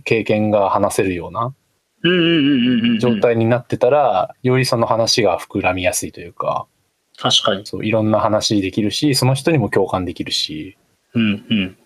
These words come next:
Speaker 1: うん、っていう下地がね、
Speaker 2: それはいいな。
Speaker 1: ちょっと作れればいいなっていう。
Speaker 2: 確かに。
Speaker 1: うん。結局その人の経験なり、こう、山でのエピソードとかって、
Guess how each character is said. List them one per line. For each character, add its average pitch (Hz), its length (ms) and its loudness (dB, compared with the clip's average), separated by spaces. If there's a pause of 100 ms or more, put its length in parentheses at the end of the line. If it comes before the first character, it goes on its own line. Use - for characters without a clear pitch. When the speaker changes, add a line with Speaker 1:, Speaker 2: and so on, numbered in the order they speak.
(400)
Speaker 1:
う 107 60 -6
ん、 92 160 -8
っ 101 40 -16
て - 160 -2
い 113 40 2
う 107 40 0
下 - 260 0
地 110 140 2
が 110 160 2
ね、 98 60 2
Speaker 2:
そ 101 40 2
れ 104 60 2
は 117 60 2
い - 20 0
い 110 60 -2
な。 104 500 -2
Speaker 1:
ち - 100 -4
ょ - 40 2
っ - 20 -18
と - 160 -12
作 - 200 0
れ 107 100 2
れ 98 100 4
ば 92 120 4
い 98 80 0
い 92 40 -4
な 92 140 -2
っ - 60 -12
て - 180 -4
い 85 160 -2
う。 - 60 -14 (1200)
Speaker 2:
確 - 0 -
か 110 180 -4
に。 104 200 -2
Speaker 1:
う 101 160 2
ん。 - 80 -4 (1200)
結 143 140 -4
局 202 200 0
そ 185 140 2
の 170 80 4
人 190 300 0
の 190 520 2 (640)
経 160 240 2
験 156 320 2
な 151 140 2
り、 95 680 0
こ 90 360 0
う、 95 80 -4
山 104 300 2
で 101 120 2
の 90 120 -4
エ 92 60 2
ピ - 100 -2
ソ - 140 0
ー 87 60 -6
ド 90 80 -12
と - 80 -18
か - 200 -8
っ - 60 -20
て、 85 240 -10